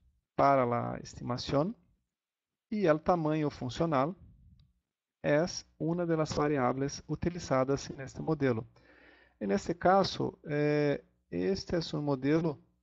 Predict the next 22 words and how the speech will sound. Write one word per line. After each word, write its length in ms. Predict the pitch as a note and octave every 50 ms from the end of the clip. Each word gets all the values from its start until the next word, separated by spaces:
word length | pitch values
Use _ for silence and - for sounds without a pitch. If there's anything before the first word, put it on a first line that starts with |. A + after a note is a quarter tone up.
| _ _ _ _ _ _ _ _ -
eh, 260 | D#3 B2+ - - -
la 120 | C3+ C#3+ C#3+
fórmula 640 | - - - F#3+ G#3 G#3 G3+ F3 D#3 C#3+ C3 B2
presentada 840 | A#2+ - C#3 B2 - - B2 A#2 - C#3+ D3+ D#3+ D3+ C3 B2+ B2 B2
es 160 | B2+ - -
la 120 | D3+ D#3
forma 360 | D3+ - - C#3 C#3 D3 D3 C#3+
defini-, 460 | C#3 C#3 C#3+ - - C#3+ C3+ C3 - _
fórmula 420 | - - - C3 C3+ C#3 D3 D3 C#3+
definida 460 | C#3 C#3 B2 - C3+ C3 B2+ C3+ C3
por, 240 | - - C#3+ - - _ _ _ _ _ _ _
por 580 | - - C3+ C3 C3 C3 B2+ B2+ B2 A#2+ - - _
el 100 | C#3 B2+
modelo 380 | B2+ B2+ B2 B2 B2+ B2 B2+
cocomo. 640 | A#2+ - - - C#3 D#3 E3 - - G3 G3+ G#3+ - - _ _ _ _ _ _ _ _ _ _ _ _ _ _
Hay 400 | - F3 F3+ F#3+ G3 F#3+ F3 F3 _ _
algunas 580 | - C#3+ C#3+ C#3+ C#3 C#3 D3+ D3 C#3+ C3+ C3 -
constantes 840 | - - B2+ A#2 - - - C#3+ D3+ E3 D#3+ - D3 C3+ - - -
que 180 | _ - C#3
son 460 | B2 - - - C#3+ C#3+ C#3+ C3+ C#3 - _ _ _ _ _ _ _ _ _ _ _ _ _
definidas 840 | - C#3 - A#2 A2+ C3+ C3+ C#3 D3 C#3+ C3+ B2+ B2 A2+ - - - - - _ _ _ _ _
localmente. 840 | C3+ C#3+ D#3+ D#3+ - - B2 B2 B2 B2+ C3+ D3+ E3 - F3+ F3+